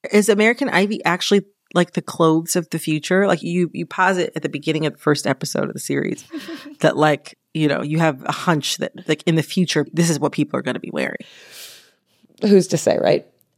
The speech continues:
Speaker 2: Even while fashion moves forward and time marches on, as an industry, it tends to be m-, mired in the past. But I also think, I mean, if you wanna get a little dour with it, I do think Ivy is sort of waiting for us all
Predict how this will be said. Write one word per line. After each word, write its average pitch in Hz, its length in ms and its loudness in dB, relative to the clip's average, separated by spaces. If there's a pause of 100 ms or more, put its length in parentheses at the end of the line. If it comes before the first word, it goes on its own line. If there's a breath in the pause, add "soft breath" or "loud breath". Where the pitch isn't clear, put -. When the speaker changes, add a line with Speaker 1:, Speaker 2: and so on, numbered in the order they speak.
(140)
Speaker 2:
Even 233 300 -2
while 180 160 0
fashion 160 600 -2
moves 156 280 -2
forward 143 540 4
and 127 120 -4
time 143 300 -2
marches 131 300 -2
on, 117 420 -2
as 165 160 0
an 175 80 0
industry, 131 680 0
it 139 100 -10
tends 139 360 -6
to 139 200 -4 (460)
be 165 120 4 (120)
m-, 160 80 -6 (420)
mired 170 480 4
in 170 120 0
the 165 60 -6
past. 123 540 -16 (500)
But 247 580 0
I 233 100 4
also 240 340 2
think, 120 460 -2
I 143 40 -4
mean, 127 140 4
if 131 160 -2
you 139 40 2
wanna 131 140 2
get 127 100 2
a - 40 2
little 120 180 0
dour 131 380 2
with 113 160 -6
it, 120 220 -6 (840)
I 196 100 -2
do 254 180 0
think 196 260 -2
Ivy 151 380 0
is 139 80 -2
sort 135 220 0
of 120 120 -4
waiting 127 300 2
for 131 240 2
us 123 220 -2
all 127 440 -4